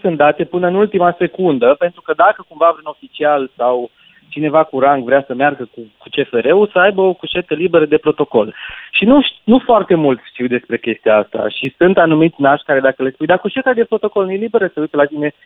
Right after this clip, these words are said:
dar tu de unde știi că există cușetă de protocol? Adică și ce cauți tu să știi că există cușete de protocol?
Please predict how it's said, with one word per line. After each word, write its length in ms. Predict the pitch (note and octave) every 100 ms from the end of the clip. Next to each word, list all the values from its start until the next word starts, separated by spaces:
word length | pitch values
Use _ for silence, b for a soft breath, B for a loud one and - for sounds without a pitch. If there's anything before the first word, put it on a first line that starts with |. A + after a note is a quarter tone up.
| b _
dar 160 | C#3+ C3+
tu 100 | -
de 100 | D#3
unde 160 | E3 E3
știi 360 | D3+ B2 A2+ F#2
că 80 | A#2
există 400 | G#2+ A2 - A2
cușetă 320 | - G#2+ -
de 80 | A2
protocol? 520 | A2+ - G#2 G#2+ G#2
Adică 400 | G#2+ G#2+ A#2+ A2+ G#2+ - -
și 180 | - A#2+
ce 160 | - E3+
cauți 360 | E3+ D#3+ C#3+
tu 180 | - D#3+
să 140 | D#3 C3+
știi 220 | - D3
că 80 | C#3+
există 440 | C3 B2+ D#3 D3
cușete 400 | - B2+ D3+ D3+
de 120 | C3
protocol? 520 | C3 B2+ C3 B2 A2+